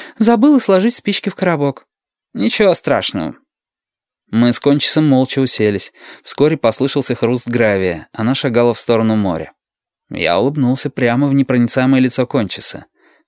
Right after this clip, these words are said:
На фоне ясных белков радужка казалась совсем черной, бесконечно внимательный взгляд маски. «Покажут мне ночью живые картинки?»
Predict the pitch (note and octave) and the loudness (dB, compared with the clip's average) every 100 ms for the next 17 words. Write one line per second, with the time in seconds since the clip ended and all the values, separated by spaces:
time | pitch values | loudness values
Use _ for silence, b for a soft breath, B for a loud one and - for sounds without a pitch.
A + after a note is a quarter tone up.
0 | - F#2+ F2+ - A#2 A2+ G#2 G#2+ - G2+ | -6 -2 -2 0 0 2 2 0 -2 -6
1 | F#2+ F#2+ - C3 - _ _ _ - G#2+ | -2 -2 0 -2 -2 _ _ _ -2 0
2 | D3+ C#3 - B2 B2+ B2+ B2 - G#2+ - | 0 -2 -6 -4 -2 0 0 0 -2 0
3 | B2 - C3 A2+ F2+ - _ _ _ - | -2 0 0 0 -2 -10 _ _ _ -8
4 | - - F#2+ C3+ - D3 C3 B2 A2+ G#2+ | -4 -2 -2 -2 -2 0 2 2 2 0
5 | - A#2+ A#2+ A2+ G2+ G2 F#2 - G2 F2 | 0 0 0 -2 -4 0 -2 -2 -6 -6
6 | - - - _ _ _ _ _ _ _ | -8 -14 -20 _ _ _ _ _ _ _
7 | _ _ _ _ _ _ _ _ - G2 | _ _ _ _ _ _ _ _ -6 -4
8 | - A#2+ C3 E3 F3+ F3 D3 - B2 C#3 | -2 0 0 -2 -2 2 0 2 2 2
9 | C#3+ A#2 - B2 - B2+ F2+ - | 2 2 -2 -6 -2 -2 -2 -10